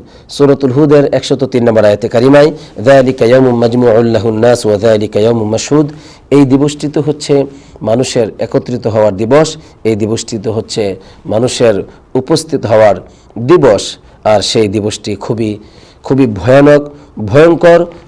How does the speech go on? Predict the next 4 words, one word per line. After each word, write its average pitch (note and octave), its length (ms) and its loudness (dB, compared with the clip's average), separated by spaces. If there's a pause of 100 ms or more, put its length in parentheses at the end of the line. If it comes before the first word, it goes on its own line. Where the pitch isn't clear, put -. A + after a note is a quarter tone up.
(100)
দুশ্চিন্তাযুক্ত C#3+ 1200 0 (120)
এবং G#2 380 -2
কষ্টের। A#2 420 -2 (540)
মানুষ E3 440 2